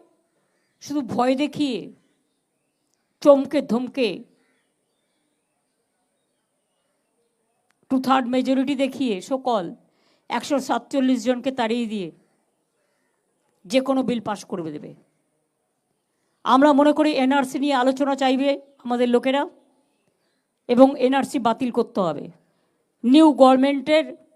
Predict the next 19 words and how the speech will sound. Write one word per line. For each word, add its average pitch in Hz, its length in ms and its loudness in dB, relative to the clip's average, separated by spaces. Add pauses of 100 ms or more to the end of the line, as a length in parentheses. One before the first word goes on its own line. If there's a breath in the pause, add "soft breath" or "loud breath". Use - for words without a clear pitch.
(540)
কাছে 247 340 0
আমাদের, 247 760 -2 (1600)
নিউ 233 240 2
গভর্নমেন্ট 285 420 2
ultimately 269 720 0
ইন্ডিয়ারই 294 600 0
হবে, 185 300 -2 (880)
but 370 180 0
যে 359 160 -6
কতদিন 330 420 -2
থাকে 254 320 -10 (1500)
একটু 294 220 -6
সামলাতে 285 540 -4
দিন, 262 380 -8 (1040)
একটু 277 280 0
দেখতে 269 480 -2
দিন 254 180 -4
নিজেদের 240 480 -4 (1300)
কাকে 269 280 -2